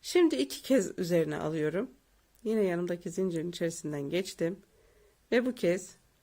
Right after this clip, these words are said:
bir, iki, üç defa da çıktım. Trabzan yapıyorum. Şöyle bir takıldı ipimiz. Evet, böyle.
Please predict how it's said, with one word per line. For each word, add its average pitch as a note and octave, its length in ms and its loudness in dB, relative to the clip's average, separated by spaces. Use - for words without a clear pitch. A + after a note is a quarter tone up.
bir, F#3+ 420 -2
iki, F#3+ 580 -4
üç E4+ 380 0
defa F#3+ 380 0
da D#3 120 -4
çıktım. B3 640 0
Trabzan G3 420 2
yapıyorum. C#3 520 -4
Şöyle E3 520 -10
bir E3+ 160 -6
takıldı - 440 -10
ipimiz. G3 420 -10
Evet, - 200 -6
böyle. - 260 -4